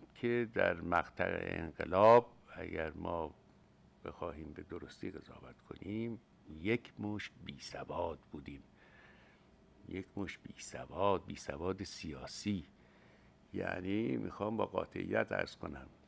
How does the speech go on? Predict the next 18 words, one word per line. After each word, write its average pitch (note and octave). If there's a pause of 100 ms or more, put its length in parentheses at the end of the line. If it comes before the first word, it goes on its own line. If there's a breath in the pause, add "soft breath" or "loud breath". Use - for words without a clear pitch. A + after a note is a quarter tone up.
(280)
با F#2
یک G2
شوفر -
تاکسی -
هندی، E2+
راننده E2+
اتوبوس، -
چون F#2
بنده F2+
اونجا E2+
بودم F#2+
بسیار -
صحبت -
کردم، -
صحبت -
می‌کردم، G1+
ببینم C#2
آقا B2+